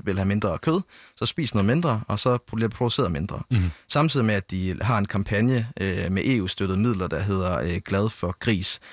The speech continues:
Speaker 1: som prøver at påvirke markedet, ikke? Så de anerkender jo selv, at de kan skubbe markedet,
Speaker 2: Yes.
Speaker 1: skubbe forbrugeren. Samtidig med, at, at, øhm, at, at man ser sådan markedet som, at det kan kun gå fra forbrugeren til producenten. Men det er jo svært at vælge plantebøffen, hvis den ikke er i,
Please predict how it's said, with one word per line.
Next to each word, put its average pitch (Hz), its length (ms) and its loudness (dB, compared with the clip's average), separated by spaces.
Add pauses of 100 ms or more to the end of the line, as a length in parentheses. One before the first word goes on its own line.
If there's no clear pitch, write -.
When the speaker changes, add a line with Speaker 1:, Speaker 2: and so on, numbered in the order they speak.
(120)
Speaker 1:
som 123 140 0
prøver 123 180 4
at 123 80 0
påvirke 156 360 2
markedet, 104 360 -4
ikke? 120 120 0
Så 120 80 2
de 98 120 2
anerkender 120 380 0
jo 92 40 -4
selv, 160 220 0
at - 140 -4
de 92 60 -4
kan - 120 -8
skubbe - 300 -2
markedet, 101 460 -4
Speaker 2:
Yes. 92 140 2
Speaker 1:
skubbe - 240 -2
forbrugeren. 98 460 -2 (540)
Samtidig 131 420 2
med, 101 180 2 (140)
at, 95 240 -2
at, 92 260 -2
øhm, 92 360 0 (1200)
at, 101 180 0
at 101 120 2
man 98 140 4
ser 117 200 2
sådan 107 140 0
markedet 101 360 2
som, 92 200 -2
at 98 80 -4
det 120 60 0
kan 107 80 0
kun 160 280 0
gå 117 180 2
fra 98 140 -2
forbrugeren 101 580 -2 (400)
til - 100 -4
producenten. - 580 -4 (200)
Men 98 80 2
det 101 60 4
er - 20 4
jo 95 40 2
svært 113 280 2
at 92 100 -2
vælge 113 180 2
plantebøffen, 101 560 -2
hvis 92 140 -2
den 95 100 0
ikke 95 160 0
er 90 60 0
i, 85 80 -2